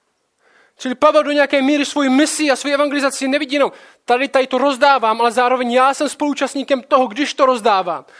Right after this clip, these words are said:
Neboli jak oni dostávají Krista, tak já ho dostávám stejně.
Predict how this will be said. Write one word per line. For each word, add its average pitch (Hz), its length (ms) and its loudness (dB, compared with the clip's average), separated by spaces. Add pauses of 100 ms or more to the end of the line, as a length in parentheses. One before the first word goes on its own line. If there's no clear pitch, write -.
(180)
Neboli 233 380 -2 (440)
jak 269 200 0 (280)
oni 330 260 2
dostávají 247 400 -2
Krista, 220 460 -4
tak 220 200 -4
já 240 120 2
ho 247 80 0
dostávám 214 540 -4 (160)
stejně. 202 520 -6